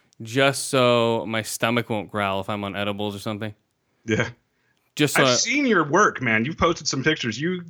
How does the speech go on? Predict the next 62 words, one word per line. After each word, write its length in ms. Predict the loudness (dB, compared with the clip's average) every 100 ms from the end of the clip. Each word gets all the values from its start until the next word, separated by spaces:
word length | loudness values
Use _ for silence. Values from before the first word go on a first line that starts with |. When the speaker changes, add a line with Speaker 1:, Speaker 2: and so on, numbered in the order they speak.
| -18 0
Speaker 2:
like 180 | 0 0
to 80 |
tear 200 | 0 2
it 80 | 2
up 160 | 2 0
in 60 |
the 60 | 2
movie 240 | 4 2
theater. 220 | -2 -4 4
I 120 | 4
Speaker 1:
Oh. 20 |
Speaker 2:
saw 220 | 4 4 4
that 180 | 4 4
the 80 |
other 120 | 4 4
day. 140 | 4
You 120 | 2
had 120 | 0
the 80 | 2
ice 280 | 2 2 2
cream 400 | 0 0 0 0
with 120 | 0
the 60 | -2
caramel 320 | 0 2 6
Speaker 1:
Oh, 140 | 4 4
Speaker 2:
on 100 | 0
top. 400 | -4 -2 -4 -4
And 160 | -2
Speaker 1:
that's 280 | 2 4 2
the, 260 | -6 -2 0
that's, 340 | 4 4 4
uh, 240 | 6 6 6
that's 180 | 4 4
at 80 |
the 140 | 2 4
Icon 340 | 4 4 0
in 80 | 0
Mountain 280 | 0 0 0
View. 140 | 2
I'm 140 | 4 4
gonna 160 | 4
get 180 | 4 2
that 300 | 4 2 2
this 180 | -4 0
weekend 420 | -2 2 0 0
when 120 | -2
I 60 | -2
go 120 | -2
see 220 | -2 -2
Us. 240 | 0 -2 2
Well, 100 | 0
actually, 260 | 2 -2
this 200 | -2 -2
Thursday. 440 | 2 2 2 -2 -4 _ _ _ _ _
I'm 80 | 0
gonna 200 | 4 6
get 60 | 6
the 60 | 4
Speaker 2:
Oh. 20 |
Speaker 1:
exact 300 | 2 2 2
same 220 | 2 0
thing. 380 | 2 2 2 0